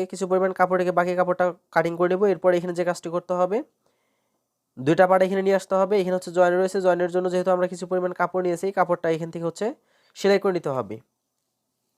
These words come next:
এখানে একটা সেলাই দিলেই হবে, এক্সট্রা সুতোগুলো কেটে নিতে হবে। সেলাইটা সুন্দর করে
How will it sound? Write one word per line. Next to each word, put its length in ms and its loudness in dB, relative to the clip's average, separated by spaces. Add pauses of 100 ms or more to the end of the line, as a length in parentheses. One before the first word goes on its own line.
(140)
এখানে 200 -2
একটা 160 -4
সেলাই 220 0
দিলেই 240 2
হবে, 200 2
এক্সট্রা 240 -6
সুতোগুলো 320 -4
কেটে 240 -4
নিতে 180 -2
হবে। 180 -2 (1800)
সেলাইটা 360 2
সুন্দর 260 0
করে 120 2